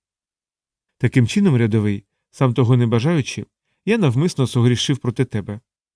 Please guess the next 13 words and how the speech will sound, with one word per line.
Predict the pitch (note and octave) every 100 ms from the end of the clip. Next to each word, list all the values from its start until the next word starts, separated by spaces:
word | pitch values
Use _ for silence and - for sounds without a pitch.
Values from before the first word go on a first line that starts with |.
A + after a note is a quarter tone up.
| _
продовжив | C3+ B2 B2 G#2+ A#2
Кайнен | - B2 A#2 G#2+
після | A2 - C3+
паузи. | G#2 G2 F#2 G#2 - _ _ _ _
І | C3+
отже, | D#3 A3+ C#3
в |
якому | B2 - B2
сенсі | A#2+ - D#3 C#3+ B2+ A#2
я | B2+ B2
є | B2 B2+
твоїм | A#2+ B2+ B2+ C3+
батьком, | D#3+ C3 - G#2